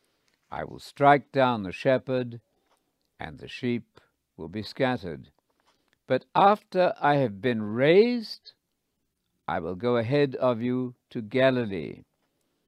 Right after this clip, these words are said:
But Peter said, "Even if everyone else abandons you, I will not." Jesus said to him, I'm telling you the truth. "This very night you will deny me three times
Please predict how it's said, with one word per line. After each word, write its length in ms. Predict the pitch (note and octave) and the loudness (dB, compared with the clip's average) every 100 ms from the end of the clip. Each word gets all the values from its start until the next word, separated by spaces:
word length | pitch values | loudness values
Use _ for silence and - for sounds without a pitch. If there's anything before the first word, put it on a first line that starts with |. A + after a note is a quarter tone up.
| _ _ _ _ | _ _ _ _
But 180 | - A2+ | -10 -2
Peter 260 | G3+ G#3+ F3 | 0 2 0
said, 340 | - D3 A2+ - _ _ | 4 2 2 -8 _ _
"Even 300 | G3 B3 A3+ | -2 0 2
if 220 | B3 - _ - | 0 0 _ 4
everyone 520 | A3 G#3 A3 G#3+ G#3 | 4 8 6 6 6
else 320 | B3 A#3+ - | 8 8 6
abandons 720 | C3+ F2+ D3 F#3+ D#3+ G2+ E2+ | -2 2 2 4 0 -4 -8
you, 280 | F2+ C2+ A1+ _ _ | -10 -10 -12 _ _
I 300 | B2+ D#3+ D#3+ | 4 6 6
will 280 | D#3+ C3 C3+ | 2 0 -2
not." 440 | A#2+ F#2+ - - - _ _ _ _ | -2 -6 -8 -20 -20 _ _ _ _
Jesus 420 | B2+ A#2 G#2+ G2+ | -4 -4 -6 -8
said 280 | - G2 E2+ | -6 -8 -8
to 100 | F2 | -6
him, 480 | C#3 B2+ G#2 F2+ _ _ _ _ _ _ _ | -4 -2 -6 -10 _ _ _ _ _ _ _
I'm 160 | - C#3+ | -18 -14
telling 340 | - C3 B2+ | -2 0 2
you 140 | B2+ B2 | 0 -2
the 140 | G#2 | -6
truth. 580 | - - A#2+ F#2 - _ _ _ _ | -10 -6 -6 -6 -12 _ _ _ _
"This 360 | F2+ B2+ B2+ - | -6 -4 -4 -10
very 400 | G#2 C3 C3+ C3+ | -2 2 2 2
night 540 | C3+ C#3+ G#2+ D#2 - - | 2 2 0 -4 -12 -14
you 120 | G2+ | -10
will 200 | G#2+ A2+ | -6 -6
deny 460 | G#2 A#2+ C3+ C#3+ D3 | -6 -2 2 2 2
me 240 | D3 C3+ | -2 -4
three 320 | - D#3+ F3+ | -4 -2 -2
times 720 | - F3 D3 C3 B2+ B2 - | -2 0 0 0 -2 -4 -8